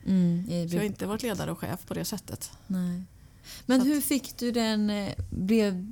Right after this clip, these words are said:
Speaker 1: alltså var det, sökte du aktivt den
Speaker 2: Ja.
Speaker 1: tjänsten?
Speaker 2: Ja,
Speaker 1: Eller?
Speaker 2: jag
Speaker 1: Ja.
Speaker 2: fick ju, jag fick väl, eh, ja, jag sökte aktivt.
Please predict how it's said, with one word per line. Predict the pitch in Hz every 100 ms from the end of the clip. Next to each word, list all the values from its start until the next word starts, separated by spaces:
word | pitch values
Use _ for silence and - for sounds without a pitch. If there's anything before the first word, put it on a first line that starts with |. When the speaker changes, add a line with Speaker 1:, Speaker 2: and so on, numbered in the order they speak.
| -
Speaker 1:
alltså | 190 196
var | 190 185
det, | 180 180 - -
sökte | - 214 202 -
du | -
aktivt | - - 330 359 -
den | 175
Speaker 2:
Ja. |
Speaker 1:
tjänsten? | 175 240 185 185 226
Speaker 2:
Ja, | 185
Speaker 1:
Eller? | 190
Speaker 2:
jag | 233
Speaker 1:
Ja. | 196 233
Speaker 2:
fick | 247
ju, | 185 - - -
jag | 247
fick | -
väl, | 269 254
eh, | 247 233 226 220 - - -
ja, | 196
jag | 233
sökte | - -
aktivt. | - - 190